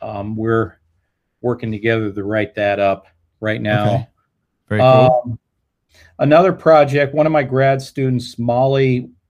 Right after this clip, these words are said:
Speaker 1: Molly Wang, formerly Molly DiLorenzo, uh, she's in Texas.
Speaker 2: Mm-hmm.
Speaker 1: And, um,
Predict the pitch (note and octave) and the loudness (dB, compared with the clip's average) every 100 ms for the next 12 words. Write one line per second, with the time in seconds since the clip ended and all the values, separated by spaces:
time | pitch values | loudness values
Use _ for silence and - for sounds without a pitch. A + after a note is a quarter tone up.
0 | _ - B2 C3+ B2 A#2 B2+ A#2 A2+ A#2+ | _ -6 -2 0 0 0 0 0 -2 -6
1 | B2+ _ - _ - D#3 D3+ C3+ A#2+ A#2+ | -12 _ -20 _ 0 2 2 0 0 0
2 | B2 B2+ A2+ A#2 _ A#2+ B2 A2+ A2 A#2+ | 2 0 -4 -12 _ -4 -2 -2 0 0
3 | B2+ A2 G#2+ G#2+ - A2+ A2 A2 - A#2 | 0 -2 -4 -6 -8 -10 -8 -10 -12 -10
4 | A2 - B2 - A#2 - - B2 A2 G#3+ | -10 -6 -6 -6 -12 -14 -10 -6 -4 -6
5 | C4 _ _ - B2+ A#2+ A#2 A2+ A2 G#2 | -8 _ _ -10 -6 -4 -2 -2 -2 -6
6 | G#2 | -12